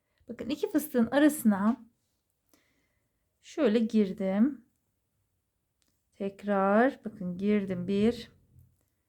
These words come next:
girdim. İki tane dolduruyorum. İki seferde topluyorum. Bir, iki,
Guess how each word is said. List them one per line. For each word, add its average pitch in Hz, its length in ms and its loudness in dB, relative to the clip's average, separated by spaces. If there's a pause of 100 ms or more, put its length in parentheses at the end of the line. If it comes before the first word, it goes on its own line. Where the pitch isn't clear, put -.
(300)
girdim. 214 400 -2
İki 240 220 -4
tane 214 380 4
dolduruyorum. 330 720 2
İki 330 220 -6
seferde 233 840 2 (100)
topluyorum. 202 640 -6 (2750)
Bir, 226 540 4 (520)
iki, 214 520 -2